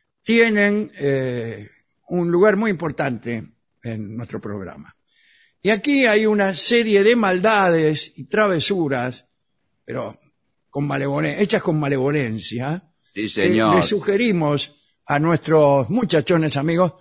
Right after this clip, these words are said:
Speaker 1: pa' que se diviertan por ahí, molestando a la gente y haciéndoles la vida imposible. ¿Qué le parece?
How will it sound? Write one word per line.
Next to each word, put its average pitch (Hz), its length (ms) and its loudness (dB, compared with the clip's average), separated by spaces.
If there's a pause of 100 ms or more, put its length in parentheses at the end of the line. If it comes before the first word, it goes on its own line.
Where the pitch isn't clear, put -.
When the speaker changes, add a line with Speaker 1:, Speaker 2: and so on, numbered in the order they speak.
(200)
Speaker 1:
pa' 208 140 2
que 185 140 2
se 165 140 2
diviertan 143 840 2 (380)
por 139 180 0
ahí, 135 480 0 (240)
molestando 147 1200 2
a 135 60 -2
la 123 100 -4
gente 135 640 -2 (540)
y 147 120 0
haciéndoles 143 680 2
la 131 120 2
vida 131 180 0
imposible. - 800 -10 (920)
¿Qué 196 120 2
le 180 100 2
parece? 82 580 -8